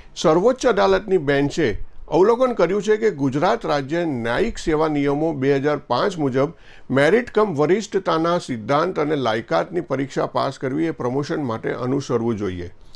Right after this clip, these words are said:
સુપ્રીમ કોર્ટે શુક્રવારે સુરતના ચીફ જ્યુડિશિયલ મેજિસ્ટ્રેટ હરીશ હસમુખભાઈ વર્મા સહિત ગુજરાતના અડસઠ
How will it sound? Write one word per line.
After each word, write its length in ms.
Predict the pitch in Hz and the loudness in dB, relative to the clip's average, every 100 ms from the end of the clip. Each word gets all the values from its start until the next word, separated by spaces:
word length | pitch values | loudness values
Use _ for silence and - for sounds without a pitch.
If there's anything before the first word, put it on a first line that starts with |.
| - - - - - - | -20 -20 -20 -20 -20 -4
સુપ્રીમ 380 | 180 151 233 254 | -2 2 2 2
કોર્ટે 280 | 208 170 196 | 2 2 2
શુક્રવારે 760 | 175 143 - 214 180 151 170 | 0 -4 0 2 4 4 2
સુરતના 600 | 190 - 139 170 - 185 | -2 -2 -2 0 -2 -2
ચીફ 300 | 185 - 190 | -4 -4 -6
જ્યુડિશિયલ 500 | 208 180 160 160 185 | -4 -2 -2 -2 -2
મેજિસ્ટ્રેટ 560 | 156 123 135 139 175 185 - - - - | 0 0 -2 -2 -2 -2 -4 -20 -20 -4
હરીશ 340 | - 190 226 - | 2 4 2 2
હસમુખભાઈ 680 | 151 - 185 170 165 180 180 - _ | -2 0 0 0 2 2 0 -6 _
વર્મા 340 | 117 135 165 202 | 0 2 2 0
સહિત 340 | - 165 175 | 0 0 0
ગુજરાતના 680 | 135 135 151 160 - 180 196 - - _ - | -4 -2 0 -2 0 0 0 -6 -20 _ -2
અડસઠ 560 | 156 151 - 269 262 | -2 0 0 0 0